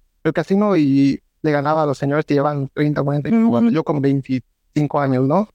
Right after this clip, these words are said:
Speaker 1: Actualmente ya la información ahí está, cualquiera que quiera aprender, eh, en YouTube hay escuelas en español, en inglés, en cualquier idioma. La información ahí está, es cosa de, de
Speaker 2: Pero algún libro en específico, o, por ejemplo, el, el primer libro que te leíste, o
Speaker 1: Bien.
Speaker 2: el, el que tú hayas sentido que te ayudó más.
Speaker 1: Sí, el primer libro,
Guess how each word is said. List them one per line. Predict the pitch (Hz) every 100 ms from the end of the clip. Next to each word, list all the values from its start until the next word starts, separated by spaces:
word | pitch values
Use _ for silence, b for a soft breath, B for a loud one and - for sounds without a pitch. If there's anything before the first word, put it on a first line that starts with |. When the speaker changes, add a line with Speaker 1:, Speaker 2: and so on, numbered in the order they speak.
| _ _ _ _
Speaker 1:
Actualmente | - 147 208 220 220 208
ya | 147 143 143 135 139
la | 175
información | 180 190 196 254
ahí | 240
está, | - 233 233
cualquiera | 185 175 208
que | 214
quiera | 180 185
aprender, | 190 151 151 180 190 - -
eh, | 139 139 135 -
en | 165
YouTube | 160 151 180 208
hay | 165
escuelas | 143 - - 147 131 131 - _ _ _ _ -
en | 156
español, | 147 143 139 180 208 208 202 -
en | 147
inglés, | 143 156 180
en | 147
cualquier | 135 160 151
idioma. | 143 170 175 170
La | 151
información | 143 156 156 202
ahí | 196
está, | - 170
es | -
cosa | 175 -
de, | 156 127 - _ _ _ _ -
de | 147 147 143
Speaker 2:
Pero | 220 226
algún | 226 262 269
libro | 262 262
en |
específico, | 254 - 196 214 226 233 226
o, | 196 -
por | 208
ejemplo, | 214 240 220
el, | 214
el | 214
primer | - 214 214
libro | 220 240
que | 220
te | 196
leíste, | 185 202 - 233
o | 202 185
Speaker 1:
Bien. | 190
Speaker 2:
el, | 226 220
el | 220 220
que |
tú | 233 240
hayas | 254 277
sentido | 220 208
que | 214 196
te | 180
ayudó | 170 175
más. | 175 165
Speaker 1:
Sí, | 226
el | 196 175
primer | 196 233
libro, | 262 247